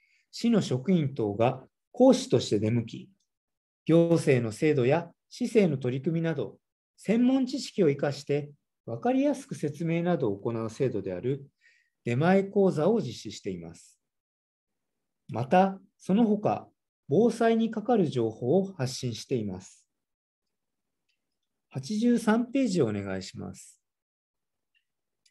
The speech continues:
狛江市では、出前講座のほか、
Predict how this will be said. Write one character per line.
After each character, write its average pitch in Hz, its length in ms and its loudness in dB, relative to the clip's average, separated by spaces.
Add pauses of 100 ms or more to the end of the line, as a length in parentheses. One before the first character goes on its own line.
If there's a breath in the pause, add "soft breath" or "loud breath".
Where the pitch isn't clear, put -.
(140)
狛 202 280 6
江 240 60 6
市 185 200 0
で 123 120 4
は、 143 320 2 (380)
出 123 120 0
前 185 240 4
講 202 220 2
座 156 120 0
の 104 100 -6
ほ 127 160 -16
か、 - 320 -8